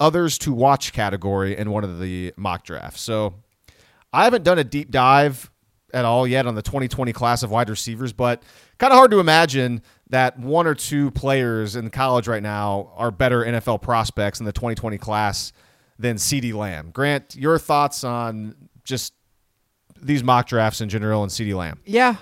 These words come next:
Speaker 2: I, I agree with that. The only one who's really coming to mind who might rival C D is T Higgins at Clemson. Um,
Speaker 1: Yeah.
Speaker 2: but, I mean, that's
Speaker 1: That's true.
Speaker 2: really it.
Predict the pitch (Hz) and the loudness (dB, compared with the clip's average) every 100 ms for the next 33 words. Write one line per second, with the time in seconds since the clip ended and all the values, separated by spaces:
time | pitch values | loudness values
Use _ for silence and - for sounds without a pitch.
0 | - 202 220 185 226 185 180 175 156 143 | -4 -4 -2 -2 -2 0 0 0 0 -2
1 | 151 156 175 185 156 156 160 147 120 113 | -2 -2 0 0 0 0 0 -2 -4 -6
2 | 143 151 147 - 139 139 131 131 113 113 | -4 -2 -2 -4 -6 -6 -6 -8 -6 -6
3 | 123 131 131 131 123 117 120 131 - _ | -6 -6 -8 -8 -8 -6 -4 -6 -8 _
4 | _ 143 139 135 143 - 147 143 139 123 | _ -6 -4 -4 -8 -6 -4 0 0 -2
5 | - 143 123 123 135 135 - - - 131 | -2 -2 0 -2 -2 -4 -8 -14 -12 -12
6 | - 135 131 147 151 _ _ _ _ _ | -8 -6 -4 -4 -6 _ _ _ _ _
7 | _ _ _ _ - 123 120 117 113 113 | _ _ _ _ -8 -4 -2 -4 -4 -8
8 | - _ _ 139 117 110 - _ - 135 | -12 _ _ -4 -2 -2 -6 _ -4 -2
9 | 135 131 139 135 147 135 143 131 113 123 | -2 -4 -4 -2 -4 -2 -2 -2 -2 -4